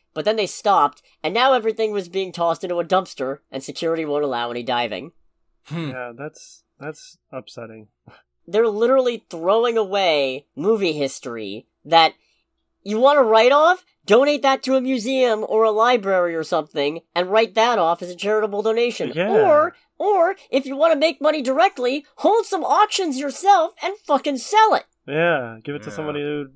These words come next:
Speaker 3: would appreciate it. Like,
Speaker 1: What a
Speaker 3: I, I,
Speaker 1: nightmare.
Speaker 3: they were, like, from, like, the nineteen fifties. Back in the day, that was how they promoted their stuff. T V, sure, but, like, I mean, <laughs> we're talking, like, radio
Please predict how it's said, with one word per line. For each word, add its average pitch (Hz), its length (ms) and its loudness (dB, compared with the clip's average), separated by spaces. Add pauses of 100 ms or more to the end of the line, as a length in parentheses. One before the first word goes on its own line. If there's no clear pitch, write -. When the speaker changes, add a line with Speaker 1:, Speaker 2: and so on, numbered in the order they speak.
(120)
Speaker 3:
would 139 80 -14
appreciate 131 480 -8
it. 117 220 -10 (560)
Like, 127 160 -6
Speaker 1:
What 370 180 -8
a 143 40 -4
Speaker 3:
I, - 20 -4
I, - 20 -8
Speaker 1:
nightmare. 143 500 -4
Speaker 3:
they 151 80 -2
were, 151 140 -2
like, 156 160 -2
from, 165 220 -8
like, 160 160 -6
the 175 80 -6
nineteen 160 500 -6
fifties. 123 560 -12
Back 139 380 -8
in 151 80 -10
the 151 80 -6
day, 139 340 -6 (140)
that 143 240 -2
was 143 460 -4
how 135 300 -4
they 135 220 -8
promoted 127 680 -8 (280)
their 131 360 -8
stuff. 139 360 -8 (420)
T 156 200 -6
V, 151 360 -6
sure, 127 520 -10
but, 127 200 -8
like, 120 360 -10 (160)
I - 60 -20
mean, 123 340 -12 (300)
<laughs> - 300 -20
we're 139 120 -8
talking, 143 600 -8
like, 127 220 -8
radio 123 680 -6